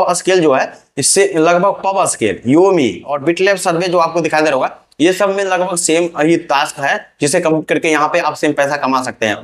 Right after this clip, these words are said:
बाकी दोस्तों कुछ कुछ टास्क जो है सो अलग हो सकता है, जो कि आप चेक कर लीजिएगा, जो टास्क अलग हो, जो उसमें ना हो,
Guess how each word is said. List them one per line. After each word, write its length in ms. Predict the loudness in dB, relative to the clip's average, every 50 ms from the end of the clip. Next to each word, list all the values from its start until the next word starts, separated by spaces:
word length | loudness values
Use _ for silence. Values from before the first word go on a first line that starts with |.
| -4
बाकी 240 | -4 -4 -2 -2 0
दोस्तों 260 | 0 0 0 2 0 -2 -2 -6 -18 -20 _ _ -2
कुछ 180 | 0 0 0
कुछ 280 | -2 -2 -2 -2 0 0
टास्क 240 | 0 0 0 0 0
जो 140 | 2 2 2
है 60 | 2
सो 120 | 2 0
अलग 400 | -2 0 0 0 0 0 -2 -2 -2
हो 80 | -4
सकता 240 | -4 -4 -4 -2 -2
है, 140 | 0 0 0
जो 80 | 0 0
कि 100 | 0 0
आप 140 | 0 0
चेक 160 | 0 -2 -2 0
कर 100 | 2 2
लीजिएगा, 280 | 2 4 4 2 2
जो 140 | 2 0 -2
टास्क 260 | 0 0 0 0 0 0
अलग 220 | -2 0 0 0
हो, 200 | -2 -2 -4 -4 -2
जो 80 | -2 -2
उसमें 260 | -2 0 0 0 0
ना 80 | 0 0
हो, 200 | 0 -2 -4